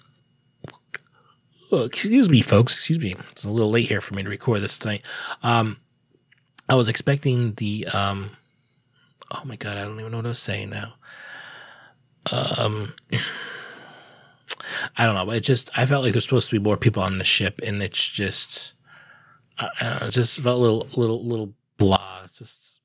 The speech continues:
something was missing. It was a good story, better than, I think, the first episode of the season. I mean, it's not the top, it's not the bottom, but, you know, that's,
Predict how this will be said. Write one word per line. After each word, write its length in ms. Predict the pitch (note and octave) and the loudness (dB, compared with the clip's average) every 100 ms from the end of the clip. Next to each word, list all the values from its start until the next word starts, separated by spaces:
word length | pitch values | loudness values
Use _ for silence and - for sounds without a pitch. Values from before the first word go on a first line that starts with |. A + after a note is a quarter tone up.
| _ | _
something 500 | - - E3 C3+ A#2+ | -10 -6 -6 -8 -10
was 180 | G#2+ - | -12 -14
missing. 280 | F#2 - G#2 | -14 -14 -12
It 80 | A#2 | -10
was 140 | C3+ | -8
a 60 | B2 | -10
good 300 | - D3 C#3 | -2 0 0
story, 640 | - A#2+ A2+ A#2 B2 C3 _ _ _ _ _ - | -2 -4 -2 0 -2 -4 _ _ _ _ _ -16
better 440 | G#2 A2+ B2 C3+ C3+ | -4 0 2 2 2
than, 500 | A#2+ A2 A2 A2 - _ _ | 0 -2 -4 -8 -14 _ _
I 80 | - | -8
think, 200 | G#2+ G#2 | -6 -6
the 80 | G2+ | -8
first 280 | - A2 - | -2 -2 0
episode 440 | A#2 C3 - B2 | 0 0 2 4
of 60 | A#2 | 2
the 60 | A#2+ | 0
season. 640 | - B2+ B2+ C3+ C3 A2 | 0 2 2 2 -2 -4
I 80 | A#2 | -4
mean, 140 | A2+ | -2
it's 180 | A2+ - | -2 0
not 200 | A#2 - | 0 -2
the 60 | |
top, 300 | - - F#2+ | -4 0 0
it's 140 | - G#2 | 0 -4
not 120 | F#2+ | -2
the 60 | - | -4
bottom, 320 | F2 F#2 G2 | -2 -2 -2
but, 260 | G2+ G2 - _ _ - | -4 -4 -6 _ _ -8
you 100 | G#2+ | -6
know, 160 | G#2 - | -6 -6
that's, 580 | B2 C3+ C3 - - | 0 2 2 2 0